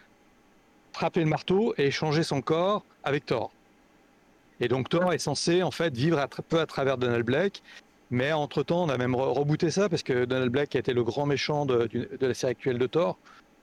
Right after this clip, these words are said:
Parce que la question c'était quand Donald Blake, euh, disparaît pour laisser la place à Thor, où il va ?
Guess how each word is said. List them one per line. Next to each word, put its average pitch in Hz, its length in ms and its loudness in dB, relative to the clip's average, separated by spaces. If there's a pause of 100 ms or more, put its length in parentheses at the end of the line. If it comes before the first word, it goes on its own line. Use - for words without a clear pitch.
(140)
Parce - 120 -6
que 160 60 2
la 147 60 2
question 185 320 0
c'était 143 280 0
quand 147 140 -2
Donald 143 280 0
Blake, 147 300 0
euh, 127 640 2
disparaît 139 380 -4
pour 139 100 0
laisser 127 220 0
la 120 120 2
place - 200 -2
à 131 40 0
Thor, 180 220 0
où 147 80 2
il 143 80 2
va ? 135 120 2